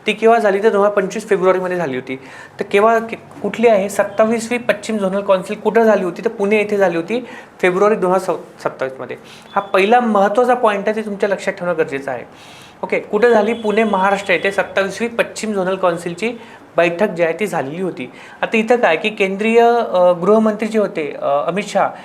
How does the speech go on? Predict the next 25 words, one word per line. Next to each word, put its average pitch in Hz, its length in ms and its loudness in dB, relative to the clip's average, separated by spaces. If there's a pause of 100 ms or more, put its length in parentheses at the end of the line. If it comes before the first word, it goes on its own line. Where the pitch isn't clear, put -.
(280)
यांनी, 220 400 0
अ, 196 160 0
म्हटले 180 300 0
होते 220 180 2
की 226 120 -4
विभागीय 196 500 0
परिषद 214 340 0
जे 208 220 0
आहे 185 240 2
केवळ, 220 360 2
अ, 190 180 2
चर्चेचे 185 500 0
मंच 196 300 -4
नसून 202 360 -2
या, 190 240 2 (480)
अ, - 0 -
अ, 151 440 -2
यांनी, 190 380 0 (120)
अ, 160 340 0 (180)
या 185 100 4
मंचाद्वारे 202 680 2
काय 175 240 2
की, 214 360 -6
अ, 170 120 -2
स्वरूपात 196 500 0